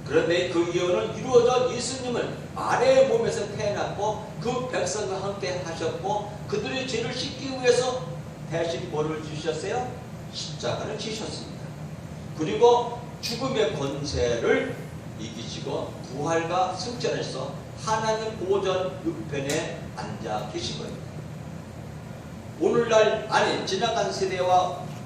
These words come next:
오는 세대에 있어서 이름만큼 수없이 불러지고 흠먹고 찬양받을 이름은 없을 겁니다. 우리가 구세주를 이렇게 오셨습니다.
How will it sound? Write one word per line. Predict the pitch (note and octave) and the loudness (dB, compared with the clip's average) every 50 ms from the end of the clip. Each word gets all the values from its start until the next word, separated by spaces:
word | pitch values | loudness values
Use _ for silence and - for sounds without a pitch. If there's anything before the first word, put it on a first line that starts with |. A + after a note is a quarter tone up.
| - - - - - | -10 -10 -10 -6 0
오는 | - F#3+ F#3+ F#3+ F#3 - | 2 2 4 2 2 -2
세대에 | - E3 E3+ E3 F3 E3 | -2 -4 -2 0 0 0
있어서 | D#3 C#3+ D3 D#3+ D3 D#3 D#3 E3 D#3 - - - - - - - - - - - - - | 0 0 0 0 0 2 0 0 0 -2 -4 -8 -10 -12 -12 -10 -10 -10 -10 -10 -8 -8
이름만큼 | - - C4+ C4+ C4 B3+ A#3 G#3+ G#3 - - - - - - - - - - | -8 -6 -4 -4 0 2 4 4 4 2 2 0 0 -2 -4 -6 -8 -10 -8
수없이 | - - - - C4+ C#4 C#4 C4+ C4+ C4+ C4+ - - | -6 -4 -2 -2 -2 0 0 0 0 0 -2 -4 -4
불러지고 | - A3+ A#3 A#3 G#3+ A3+ - - - D3+ - - - - | -4 0 4 4 4 4 4 0 0 0 2 0 0 -2
흠먹고 | - - - B3 A#3 A3 A#3 - - - - | -4 -4 -2 0 0 0 -2 -4 -6 -6 -6
찬양받을 | - - G#3+ A3 G#3+ G#3 G3 - F#3+ F#3 F#3+ F#3 E3+ D#3+ | -4 -2 -2 -2 -2 -2 0 2 2 2 2 0 -2 -4
이름은 | D#3 E3 E3 E3+ - - - - - | -4 -2 -2 -2 -4 -4 -6 -6 -6
없을 | D#3 D#3 - - - - | -6 -4 -4 -6 -6 -6
겁니다. | - - - - - - - - - - - - - - - - - - - - - - - - - - - - - - - - - - - - - - - - - - - - - - | -6 -6 -6 -4 -2 -2 -2 -2 -4 -8 -10 -10 -10 -10 -10 -10 -12 -12 -12 -10 -10 -10 -10 -10 -12 -12 -10 -10 -12 -12 -12 -12 -12 -10 -10 -8 -8 -8 -8 -10 -10 -10 -10 -10 -8 -6
우리가 | A3 A#3+ A#3+ B3 - A3 - - - | -4 -4 -2 2 4 6 6 6 4
구세주를 | - G#3 - B3 B3 B3 B3+ A#3+ A#3+ - | 2 0 4 6 8 8 8 6 4 2
이렇게 | G3 - - A3 A3+ - - A#3 | -2 -4 -4 -6 -4 2 6 8
오셨습니다. | A#3+ A#3+ A#3 - - A#3 A3 A#3 - - - - | 8 8 6 2 2 0 0 0 -2 -4 -6 -6